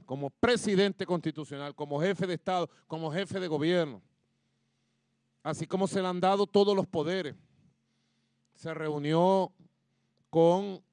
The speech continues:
la Asamblea Nacional Constituyente el día de hoy y le dio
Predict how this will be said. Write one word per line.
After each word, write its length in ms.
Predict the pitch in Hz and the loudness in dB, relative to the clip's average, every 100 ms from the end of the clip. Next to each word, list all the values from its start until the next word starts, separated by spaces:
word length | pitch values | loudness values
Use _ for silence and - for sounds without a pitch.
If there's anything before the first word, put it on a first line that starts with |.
| _ _ _ _ | _ _ _ _
la 100 | 156 | -4
Asamblea 400 | 165 175 160 165 | -2 -2 -2 -2
Nacional 360 | 180 170 175 170 | -2 -2 -4 -2
Constituyente 800 | 190 170 175 156 147 190 165 | -2 -2 0 2 2 0 0
el 80 | 147 | -2
día 220 | 135 170 | 0 -2
de 80 | 156 | 0
hoy 360 | 151 185 165 110 _ _ _ _ _ _ | 2 4 2 -2 _ _ _ _ _ _
y 160 | 139 | -10
le 160 | 139 135 | -8 -6
dio 640 | 127 156 180 190 165 143 | 0 2 2 2 0 -2